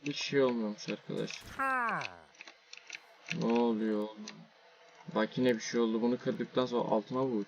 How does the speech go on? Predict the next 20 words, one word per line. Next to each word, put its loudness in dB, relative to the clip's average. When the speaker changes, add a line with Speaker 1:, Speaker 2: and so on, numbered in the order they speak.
Speaker 1:
Vay. 8
Neler -4
oluyor -2
hayatta? -12
Yine 4
bir 0
bok 0
yapamıyoruz -6
ki -6
biz, -4
niye -2
bunu -2
yapıyoruz? -10
Bu -14
sandığı 10
direkt 12
aşağı 2
atacağım -4
bu -6
arada. -12